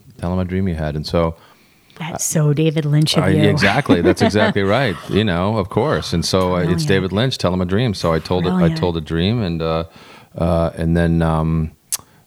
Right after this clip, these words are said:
Speaker 1: uh, after that, I told him a reoccurring childhood nightmare that I had when I was a little kid, and, um,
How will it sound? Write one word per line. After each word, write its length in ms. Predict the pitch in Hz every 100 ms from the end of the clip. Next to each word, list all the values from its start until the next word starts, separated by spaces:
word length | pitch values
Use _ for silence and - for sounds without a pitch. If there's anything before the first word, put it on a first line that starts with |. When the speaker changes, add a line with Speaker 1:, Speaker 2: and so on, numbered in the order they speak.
| _
Speaker 1:
uh, 720 | 85 82 80 80 80 80 80 80
after 320 | 85 82 82
that, 280 | 76 82 98
I 120 | 87
told 300 | - 90 85
him 120 | 82
a 160 | 80 78 71 -
reoccurring 680 | 87 85 - 90 85 85 78
childhood 480 | - 85 85 87 82
nightmare 560 | 78 80 82 87 92
that 140 | 87 87
I 260 | 87 87 - -
had 300 | 87 90 92
when 120 | 90
I 60 | 82
was 80 | 80
a 60 |
little 180 | 80 78
kid, 460 | - 87 92 107 - - - - _ -
and, 340 | 87 82 80
um, 640 | 80 80 80 80 80 80